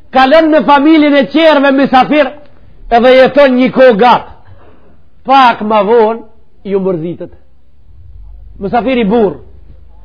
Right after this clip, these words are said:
a refugjat, a i, i zanëm, a i ikëm, a kë diune, një kohë mirë të në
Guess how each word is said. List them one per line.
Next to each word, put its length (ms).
a 140
refugjat, 640
a 120
i, 260
i 100
zanëm, 460
a 140
i 220
ikëm, 220
a 100
kë 280
diune, 380
një 220
kohë 320
mirë 320
të 160
në 60